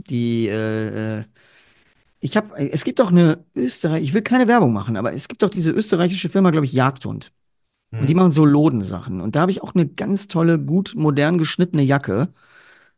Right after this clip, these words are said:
Speaker 1: die ich immer mal in meiner Funktion als Jagdleiter auf meinen Jagden oder so auch anziehe, aber auch so. Und, äh, ich glaube, dass ich dieses Mal auf der Jagd und Hund, äh, weiß ich nicht, ich glaub, ziehen wir mal ein bisschen was Ordentliches an.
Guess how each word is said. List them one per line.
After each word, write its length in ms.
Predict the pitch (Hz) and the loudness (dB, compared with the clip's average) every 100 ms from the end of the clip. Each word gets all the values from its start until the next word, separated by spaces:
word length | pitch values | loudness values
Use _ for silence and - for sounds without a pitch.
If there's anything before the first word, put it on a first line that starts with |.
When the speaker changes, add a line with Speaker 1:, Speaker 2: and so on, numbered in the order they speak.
| - | -4
Speaker 1:
die 80 | 139 | -4
ich 100 | 135 | 0
immer 220 | 160 151 | 2 4
mal 380 | 143 139 147 147 | 4 4 4 2
in 120 | 135 | 0
meiner 200 | 135 139 | 0 -2
Funktion 360 | 131 135 - 147 | -4 -6 -4 -4
als 160 | 123 131 | -2 0
Jagdleiter 640 | 127 127 107 104 117 135 | -2 0 -2 -2 -2 -4
auf 140 | - 127 | -4 -4
meinen 180 | 123 | -2
Jagden 400 | 123 135 160 - | 0 -2 -4 -6
oder 140 | 104 107 | -6 -4
so 120 | 107 | -4
auch 100 | 92 | -4
anziehe, 440 | 104 110 151 165 | -4 -4 0 0
aber 180 | - 156 | 0 -2
auch 80 | 143 | -2
so. 460 | - 180 135 120 214 _ _ _ - - _ _ | 0 0 0 -2 -4 _ _ _ -20 -20 _ _
Und, 400 | 139 127 123 123 | -4 -2 -4 -6
äh, 240 | 113 110 110 | -6 -4 -4
ich 120 | - | -4
glaube, 280 | 165 185 190 | 0 0 2
dass 160 | 180 | 0
ich 160 | 175 147 | -2 -4
dieses 600 | 180 202 196 190 - - | -2 0 -2 -2 -6 -6
Mal 640 | - 151 156 170 175 151 - | -8 -4 -2 -2 -2 -6 -10
auf 120 | - | -6
der 100 | 151 | -2
Jagd 220 | 156 165 | -2 -2
und 120 | 147 | -2
Hund, 300 | 160 185 - | 0 -2 -4
äh, 320 | - 156 151 160 _ _ _ _ _ _ | -10 -8 -8 -8 _ _ _ _ _ _
weiß 140 | 226 196 | -8 -6
ich 40 | |
nicht, 80 | 98 95 | -8 -10
ich 60 | - | -14
glaub, 200 | - 156 | -10 -8
ziehen 140 | - 175 | 0 2
wir 40 | |
mal 80 | 165 | 2
ein 60 | 156 | 0
bisschen 180 | 170 | -2
was 100 | 147 | -2
Ordentliches 340 | - 139 98 - | -2 -4 -6 -8
an. 200 | 90 | -12